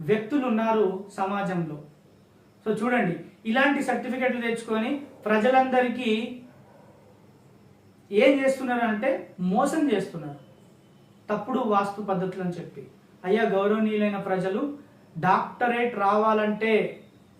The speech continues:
వాస్తులో ఒక యూనివర్సిటీలోకి వెళ్ళి ఐదు సంవత్సరాలు కష్టపడి అన్నీ చేసి సంపాదించుకోవాలి. ఇది నిజమైన నాలెడ్జ్ ఇస్తుంది యూనివర్సిటీలో చదువుకుంటే. So, చూడండి,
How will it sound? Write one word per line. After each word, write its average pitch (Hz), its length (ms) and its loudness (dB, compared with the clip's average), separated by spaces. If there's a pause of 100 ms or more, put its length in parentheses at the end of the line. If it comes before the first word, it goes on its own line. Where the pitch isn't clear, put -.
వాస్తులో 202 760 -2 (180)
ఒక 190 140 -4
యూనివర్సిటీలోకి 208 760 0
వెళ్ళి 190 360 -2 (220)
ఐదు 180 160 0
సంవత్సరాలు 214 400 -4
కష్టపడి 202 720 -4 (320)
అన్నీ 208 320 -2
చేసి 202 180 -2
సంపాదించుకోవాలి. 180 1200 -2 (260)
ఇది 226 520 -2 (100)
నిజమైన 269 460 4
నాలెడ్జ్ 214 380 2
ఇస్తుంది 156 440 -6 (680)
యూనివర్సిటీలో 214 500 0
చదువుకుంటే. 160 640 -4 (840)
So, 247 160 0
చూడండి, 262 580 4